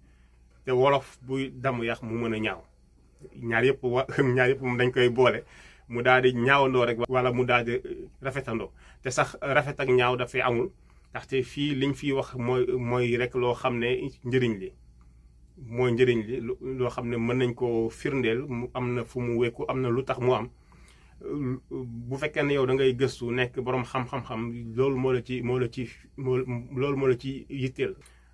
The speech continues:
Ah, loolu moo nekkoon li nga xam ne dañ ko a-, andi woon tey, bëggoon ko waxtaanee ak, ak yéen ci wàllum, ah,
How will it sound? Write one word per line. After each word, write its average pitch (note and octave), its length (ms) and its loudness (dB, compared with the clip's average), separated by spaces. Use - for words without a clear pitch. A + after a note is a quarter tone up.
Ah, A2+ 360 0
loolu C#3 240 4
moo C#3 140 0
nekkoon B2+ 300 -2
li B2+ 80 0
nga A2+ 80 -8
xam A#2+ 120 -4
ne A#2 200 0
dañ A#2 160 -4
ko A#2+ 220 -4
a-, - 400 -6
andi B2 160 -2
woon A#2+ 160 -2
tey, D3+ 240 -6
bëggoon A#2 300 -2
ko - 140 -4
waxtaanee A2+ 440 -4
ak, - 200 -8
ak A#2+ 160 -12
yéen A#2+ 340 -4
ci A#2+ 100 -6
wàllum, A2 600 -4
ah, G2+ 220 -10